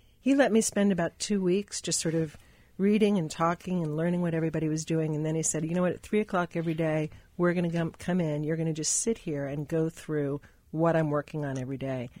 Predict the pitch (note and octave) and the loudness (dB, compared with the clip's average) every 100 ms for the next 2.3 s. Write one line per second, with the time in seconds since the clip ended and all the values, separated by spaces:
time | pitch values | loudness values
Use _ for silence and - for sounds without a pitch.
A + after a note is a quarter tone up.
0 | - - - F#3 B3 C#4 A#3 F#3+ E3 E3+ | -20 -12 -2 2 2 2 0 0 0 0
1 | D#3+ C3 - D#3 - E3 - D#3+ C#3+ C#3+ | -2 -4 -6 -4 -4 -4 -4 -4 -6 -6
2 | - D3 | -6 -6